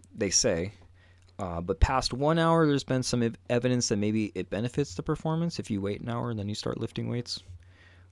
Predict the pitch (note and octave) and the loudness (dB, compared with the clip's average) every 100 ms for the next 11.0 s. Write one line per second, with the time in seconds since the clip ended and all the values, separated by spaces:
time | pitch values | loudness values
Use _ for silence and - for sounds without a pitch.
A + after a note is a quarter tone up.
0 | - - F#2 E2+ - B2 B2+ B2+ - B2+ | -16 -8 -6 -6 -2 2 4 2 4 4
1 | B2 B2+ A#2 A2 A2+ A#2 G2+ G2+ G#2+ F#2 | 4 2 2 2 2 0 0 -2 -2 -4
2 | F2+ A2 C3+ A#2+ - G2 F#2 F2+ F2 - | -2 -2 -2 -6 -6 -4 -2 -2 -2 0
3 | G#2+ - F#2+ F#2+ F2+ F2 - A2 G2 G2 | -2 -2 -4 -2 -2 -4 -4 -4 -2 -2
4 | F#2+ F#2 G2 F#2+ F#2 - F#2 - F2+ - | -4 -6 -6 -8 -10 -10 -10 -10 -10 -10
5 | - - - C3 F2 D#2 - - - - | -10 -12 -4 -4 -4 -6 -8 -10 -18 -20
6 | - - - - - - - - G2 F2 | -20 -20 -20 -20 -20 -20 -20 -14 -6 -2
7 | F#2+ G#2+ B2+ D#3 - F3+ C#3+ A#2 - C3 | 0 4 4 4 4 2 2 -2 -2 -2
8 | - F#2 G#2 A2+ G#2+ - - G#2 - - | 0 0 0 0 0 -2 -4 -4 -4 -2
9 | - B2+ D#3 D#3+ - B2+ - G#2 A2+ A#2+ | -2 -2 -2 -2 0 0 0 0 0 0
10 | - - A2+ A2+ - - A#2 A2+ A#2 A2+ | -2 -2 0 0 -4 0 0 2 0 0